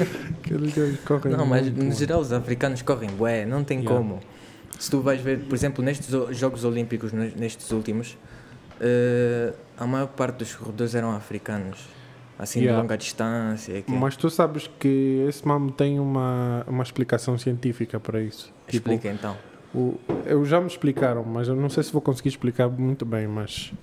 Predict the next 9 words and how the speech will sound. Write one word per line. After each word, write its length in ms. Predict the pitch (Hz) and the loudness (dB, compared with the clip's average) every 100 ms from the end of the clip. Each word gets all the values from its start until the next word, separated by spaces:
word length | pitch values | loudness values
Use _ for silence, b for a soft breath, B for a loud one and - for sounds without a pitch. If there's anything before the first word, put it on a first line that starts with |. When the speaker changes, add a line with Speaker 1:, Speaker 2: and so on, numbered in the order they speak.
| - | -4
Speaker 1:
as 160 | 123 | -4
pessoas 360 | - 147 147 - | 0 2 2 0
que 400 | - 131 123 120 | 0 2 2 0
nascem 460 | 120 120 123 123 117 | -2 -2 -2 -2 -2
em 40 | 107 | -2
África, 520 | 104 - 110 - 104 - - B B B B B - - | -6 -6 -8 -8 -14 -14 -20 B B B B B -20 -8
que 480 | 113 110 110 110 113 117 | -4 -2 -2 -4 -4 -4
pronto, 200 | 113 110 | -4 -4
já, 520 | 120 117 117 113 | -2 0 0 -2